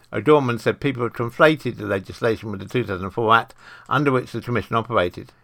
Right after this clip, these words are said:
He said the latter requires that records be sealed for thirty years. When asked whether G D P R superseded this legislation, O'Dorman said that when the re-, regulations were introduced in Ireland in two thousand eighteen,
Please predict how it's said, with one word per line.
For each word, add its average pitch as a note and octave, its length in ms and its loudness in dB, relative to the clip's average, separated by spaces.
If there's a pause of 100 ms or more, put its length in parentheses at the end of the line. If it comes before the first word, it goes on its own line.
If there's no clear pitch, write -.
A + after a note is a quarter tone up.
He A2 100 -8
said A2+ 160 -6
the A2 100 0
latter B2+ 300 0
requires A2 560 4
that - 100 -8
records A2 380 -2
be B2 140 -4
sealed F#2+ 340 -4
for G#2+ 120 -6
thirty F#2+ 300 -2
years. F#2+ 460 -4 (240)
When A#2+ 140 6
asked D3 400 8
whether A#2 240 4
G B2 180 -4
D A2 100 -4
P A#2+ 120 0
R A2 140 4
superseded A#2+ 800 -2
this F#2+ 260 -8
legislation, F#2+ 800 -2 (340)
O'Dorman C3+ 500 4
said G#2 180 0
that A2 120 -4
when C#3 200 0
the C3+ 100 -2
re-, B2 300 2
regulations A2+ 580 0
were G#2+ 60 -2
introduced A2 440 -4
in G#2 80 -4
Ireland F#2 320 2
in F#2+ 120 -4
two A#2 160 0
thousand F#2+ 260 0
eighteen, A#2 440 -2